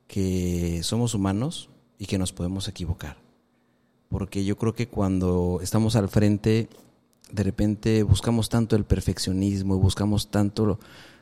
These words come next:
ese, el resultado que nos podemos deshumanizar. Y creo que tenemos que entender que primero nosotros somos humanos y también nos podemos equivocar. Y que yo creo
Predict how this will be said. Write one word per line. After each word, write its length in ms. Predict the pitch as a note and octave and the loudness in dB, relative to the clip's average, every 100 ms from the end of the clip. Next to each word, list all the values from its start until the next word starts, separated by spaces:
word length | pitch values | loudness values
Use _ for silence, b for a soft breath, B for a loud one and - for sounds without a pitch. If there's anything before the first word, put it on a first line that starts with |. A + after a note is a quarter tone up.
| B | B
ese, 540 | F#2+ - G2+ G2+ G2 - | -6 -2 2 2 0 -4
el 120 | F#2 | -6
resultado 720 | F#2 - F#2 - G2 G2 A2 - _ _ _ _ _ _ _ - | -4 -2 -4 0 0 2 -2 -6 _ _ _ _ _ _ _ -2
que 400 | A2 G2+ G2 - - | 2 4 4 0 -4
nos 200 | G#2 G2+ | 0 2
podemos 440 | - G2+ G#2 G#2+ G#2 | 6 6 6 4 2
deshumanizar. 840 | G2+ F#2+ F#2 E2 E2 G2+ F#2 - - _ F#2 | -2 -2 -4 -4 -4 -2 -4 -6 -14 _ -20
Y 100 | - | -12
creo 340 | - G2 G2+ - | -6 -4 -4 -6
que 460 | A2 G#2 G2+ F#2+ - - _ _ _ _ | -4 0 0 -2 -6 -18 _ _ _ _
tenemos 500 | G#2 G#2 G#2 A2 G#2+ | -2 0 0 -2 -6
que 180 | - G#2 | -6 -4
entender 640 | F#2 F2+ F2+ F#2 G#2 - - _ _ _ - | -2 -2 -2 0 0 0 -8 _ _ _ -6
que 180 | G2 F#2+ | -4 -2
primero 540 | - F#2+ G2+ A2+ B2+ | 0 0 2 2 2
nosotros 500 | A#2 G#2 A2 A2+ G#2 | 2 0 -2 -2 -4
somos 300 | G#2 G#2 - | -4 -4 -4
humanos 580 | F#2+ G2+ B2+ F#3 - - _ _ - | -4 -2 -2 -4 -8 -20 _ _ -10
y 80 | G2 | -4
también 280 | F2+ G2 | -2 -2
nos 120 | G2 - | -4 -4
podemos 300 | F2+ F#2 F2+ | -4 -4 -6
equivocar. 520 | - D#2+ - - - _ b b b b | -6 -6 -6 -10 -12 _ b b b b
Y 100 | A2 | -6
que 160 | G#2 G2+ | 0 2
yo 180 | A2 - | 0 0
creo 300 | A2+ A#2 | 0 0